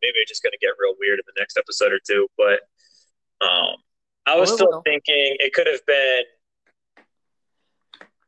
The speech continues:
Speaker 1: any of the people we've talked about before, including Ben Horn.
Speaker 2: Right. The, the Lonely Souls really starts ripping toward Ben Horn right up until the end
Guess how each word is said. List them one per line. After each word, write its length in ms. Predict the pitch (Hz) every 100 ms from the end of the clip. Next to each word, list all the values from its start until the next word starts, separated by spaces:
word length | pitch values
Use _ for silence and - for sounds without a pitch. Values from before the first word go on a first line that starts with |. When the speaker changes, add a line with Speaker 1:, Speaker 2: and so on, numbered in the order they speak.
| _ _ -
Speaker 1:
any 200 | 143 147
of 40 |
the 80 | 131
people 160 | 139 131
we've 120 | 117
talked 200 | 123 117
about 180 | 120 107
before, 400 | - - 107 107
including 400 | 104 - 113 107 -
Ben 140 | 104 98
Horn. 320 | 101 98 98 - _ _ _ _ _ -
Speaker 2:
Right. 320 | 170 151 131 -
The, 280 | 170 160 -
the 180 | 175 175
Lonely 300 | 214 226 202
Souls 320 | - 190 156
really 240 | 170 175
starts 380 | 156 - 165 147
ripping 540 | 151 147 165 - 139 135
toward 440 | - 147 127 120
Ben 220 | 131 131
Horn 380 | 120 127 131 120
right 340 | 139 170 185 170
up 120 | 165
until 260 | 165 160 147
the 180 | 147
end 300 | 143 127 127